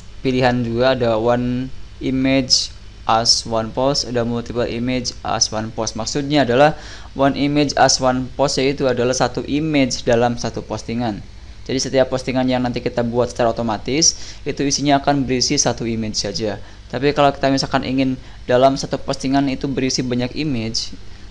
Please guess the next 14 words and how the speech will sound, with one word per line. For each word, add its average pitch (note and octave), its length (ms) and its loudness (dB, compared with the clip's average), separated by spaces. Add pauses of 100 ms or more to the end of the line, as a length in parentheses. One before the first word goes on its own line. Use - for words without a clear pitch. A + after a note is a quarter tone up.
maka B2 240 2
silakan C#3+ 420 2
teman-teman C3+ 640 -2 (320)
klik C#3+ 320 0
multiple B2+ 880 -2
image. B2 560 -2 (1900)
Oke, A#2 280 -4 (600)
klik C3 240 -2
multiple A#2 400 -6
image, B2+ 400 -2
tapi C#3 340 0
di C3 60 0
sini C#3 340 2
saya B2+ 560 4